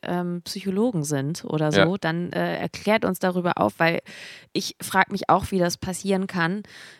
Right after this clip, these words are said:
Speaker 1: ähm, weil, also genau, so diese Castingfrau von Rammstein ist für mich gefühlt eine ähnliche Kategorie wie diese,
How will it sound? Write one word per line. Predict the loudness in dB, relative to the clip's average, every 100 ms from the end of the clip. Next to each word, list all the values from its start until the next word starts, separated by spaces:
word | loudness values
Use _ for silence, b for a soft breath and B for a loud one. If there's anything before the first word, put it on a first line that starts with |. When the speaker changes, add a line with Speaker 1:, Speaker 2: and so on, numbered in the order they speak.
| B
Speaker 1:
ähm, | 2 2 2 -2 -4
weil, | 4 6 6 4 0 _ _ _ 0
also | 4 4 2
genau, | 2 4 4
so | 2
diese | 0 -2
Castingfrau | 2 2 2 -4 2 2
von | 4 -2
Rammstein | 2 0 0 2 2 0
ist | -2 -2
für | 0
mich | 0 0 -4 -14 _
gefühlt | -10 -6 0 4 4 2 -8 -16 -8
eine | 2 2 4
ähnliche | 2 0 -2
Kategorie | -2 -2 -2 -4 -4 -2 -2 -2
wie | -4
diese, | -2 4 4 4